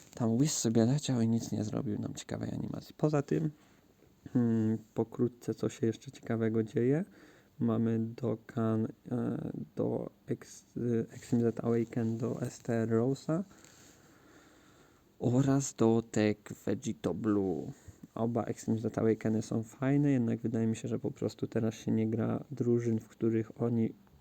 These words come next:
uuu, w których oni mogliby być taką główną,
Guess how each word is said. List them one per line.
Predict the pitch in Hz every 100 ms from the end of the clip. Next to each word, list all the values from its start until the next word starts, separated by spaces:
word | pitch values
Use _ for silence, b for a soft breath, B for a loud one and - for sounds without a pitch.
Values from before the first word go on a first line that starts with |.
| - -
uuu, | - 165 254 214 101 82 - B B B - -
w | 131
których | - - 120 113 113 113 -
oni | 120 117 113 113 110
mogliby | 110 113 131 123 - 113 113 120
być | 113 113 -
taką | - - 117
główną, | 113 113 117 117 110 113